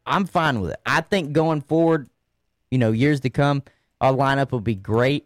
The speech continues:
and, and I think this as well, going into next year. Of course, I'm gonna be hopeful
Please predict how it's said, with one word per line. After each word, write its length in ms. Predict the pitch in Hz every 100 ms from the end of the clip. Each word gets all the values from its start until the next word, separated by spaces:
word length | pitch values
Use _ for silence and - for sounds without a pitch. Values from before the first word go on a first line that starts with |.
| -
and, 300 | 143 139 - -
and 180 | 139
I 100 | 139 160
think 280 | 180 151
this 300 | 135 156 143
as 160 | 127 117
well, 340 | 123 139 110
going 320 | 110 120 147 151
into 280 | 151 135
next 460 | 123 143 156 - -
year. 300 | 90 - - -
Of 160 | 120
course, 240 | - 151 151
I'm 80 | 147
gonna 160 | 143
be 140 | 131 120
hopeful 800 | - - 160 151 - 98 82